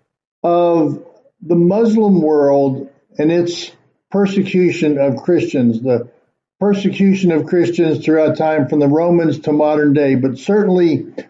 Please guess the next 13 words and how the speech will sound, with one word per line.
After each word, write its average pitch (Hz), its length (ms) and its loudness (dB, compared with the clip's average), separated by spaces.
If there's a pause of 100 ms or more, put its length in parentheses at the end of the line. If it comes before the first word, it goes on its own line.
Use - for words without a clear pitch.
(140)
today, 156 760 0 (380)
Christians 170 520 0
are 143 200 0
under 151 400 2
enormous 160 640 0
pressure 135 840 -4 (220)
to 170 100 0
denounce 175 560 0
their 180 140 0
religion 123 720 2 (840)
or 170 480 -2
face 160 340 0
death, 175 520 -2